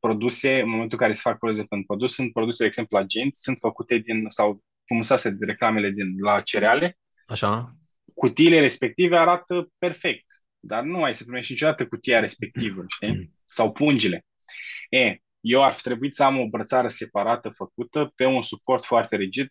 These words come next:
Speaker 1: rigid ca să stea perfect, uh, rotund.
Speaker 2: Da.
Speaker 1: Eu ca și, uh, brand de referință, ce încerc eu să copiez e un brand care se cheamă Karma and Luck din sănă-, din străinătate, din sua.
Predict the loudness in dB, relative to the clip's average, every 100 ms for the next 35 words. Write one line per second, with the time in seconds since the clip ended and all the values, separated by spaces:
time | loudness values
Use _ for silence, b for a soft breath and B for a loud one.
0 | _ -4 0 0 0 0 -2 -2 -2 -2
1 | -6 -8 -8 _ -2 0 0 -2 -4 -10
2 | -10 B B B B B -2 2 4 4
3 | 2 2 4 4 6 4 2 -4 -4 -2
4 | 0 0 0 0 -2 -4 -8 -12 -18 _
5 | _ _ -6 0 0 0 0 0 0 -4
6 | -4 -4 -6 -6 -4 -2 -2 2 2 2
7 | 2 0 -2 -4 0 2 2 0 0 2
8 | 2 0 0 0 -2 -4 -4 -4 -4 -2
9 | 0 0 -2 -4 -4 -4 -4 -14 -16 -12
10 | -10 -10 -12 -10 -8 -4 -4 -2 -2 -2
11 | -4 -2 -2 -2